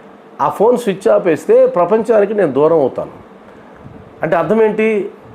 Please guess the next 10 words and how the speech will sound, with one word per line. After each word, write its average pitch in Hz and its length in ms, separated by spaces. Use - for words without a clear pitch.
దూరం 214 420
అవ్వడం 202 320
నేర్చుకుంటున్నాం, 120 640
వదులుకోవడం 185 680
నేర్చుకుంటున్నాం. 107 640
కొన్నిటిని 196 400
పట్టుకోవాలంటే 208 760
కొన్నిటిని 202 360
విడిచిపెట్టాల్సిందే 185 760
కదా. 151 340